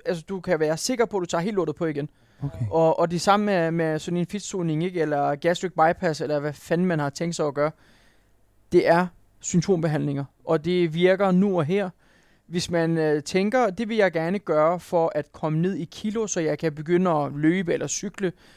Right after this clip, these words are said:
Speaker 1: eller begynde at træne," det kan jeg godt se mening i, fordi det giver også god mening. Altså, jeg kan sige, øh, så meget, at jeg kan i dag cykle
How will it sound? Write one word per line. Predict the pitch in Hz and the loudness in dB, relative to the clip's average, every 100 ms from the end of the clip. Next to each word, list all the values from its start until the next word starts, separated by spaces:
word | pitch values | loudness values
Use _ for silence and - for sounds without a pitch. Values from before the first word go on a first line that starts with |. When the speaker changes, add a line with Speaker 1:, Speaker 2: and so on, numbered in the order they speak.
| _ | _
Speaker 1:
eller | - 160 151 | -2 0 2
begynde | 151 160 175 | 2 2 2
at | 160 | 0
træne," | - 147 175 170 - - _ _ _ _ | 0 0 0 -2 -10 -20 _ _ _ _
det | 190 | 0
kan | 202 | 4
jeg | 151 | 4
godt | 156 - | 2 0
se | 175 | 0
mening | 156 165 190 170 | 0 2 0 0
i, | 165 156 | -2 -4
fordi | 170 151 | -4 -4
det | 156 156 | -4 0
giver | 175 151 | 2 2
også | 147 | 0
god | 185 | 0
mening. | 160 156 170 180 | 2 2 2 0
Altså, | 147 151 | 0 2
jeg | 160 | 0
kan | 160 | 0
sige, | - 180 185 - - | -2 -2 -2 -6 -12
øh, | 110 | -12
så | 147 175 | -2 0
meget, | 160 160 151 | 2 0 0
at | 147 - _ _ _ _ 156 | -4 -6 _ _ _ _ 0
jeg | 170 | 2
kan | 190 165 | 4 2
i | |
dag | 151 160 165 | 2 0 0
cykle | - 185 175 185 | -2 -4 -2 -2